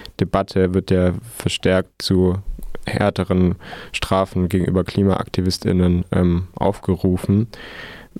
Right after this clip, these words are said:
Wie bewertest du denn jetzt dein Urteil oder wie siehst du dein Urteil in diesem größeren Kontext?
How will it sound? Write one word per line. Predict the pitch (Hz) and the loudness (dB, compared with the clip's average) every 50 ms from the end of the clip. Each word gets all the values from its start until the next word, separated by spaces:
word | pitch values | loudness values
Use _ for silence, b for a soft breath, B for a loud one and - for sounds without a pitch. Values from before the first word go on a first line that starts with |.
| - _ | -6 _
Wie | - 98 104 110 | 2 4 4 4
bewertest | 113 113 110 90 101 101 110 - - - - - - | 4 2 2 4 4 4 4 2 -2 -8 -4 0 2
du | 104 101 101 98 | 4 6 6 4
denn | 95 - 98 92 | 4 4 2 4
jetzt | 95 92 90 - - - | 4 2 2 0 -2 0
dein | - 92 90 87 | 2 2 2 2
Urteil | - - - - - - 87 87 | 2 0 0 0 2 2 2 4
oder | 92 92 87 | 4 4 4
wie | 95 98 | 2 2
siehst | 98 - 110 107 110 - - | 2 2 2 2 2 2 0
du | 110 98 | 2 2
dein | 101 98 92 | 4 2 4
Urteil | - - 98 - 104 95 95 | 2 0 2 2 2 4 4
in | 92 92 | 4 4
diesem | 90 92 - 98 92 | 4 4 2 2 0
größeren | - - - 101 - - 92 92 92 | 2 2 0 0 2 2 2 0 0
Kontext? | - - 98 92 87 - 87 82 82 - - - - - | 0 0 -2 -2 0 0 0 0 0 -4 -10 -16 -18 -20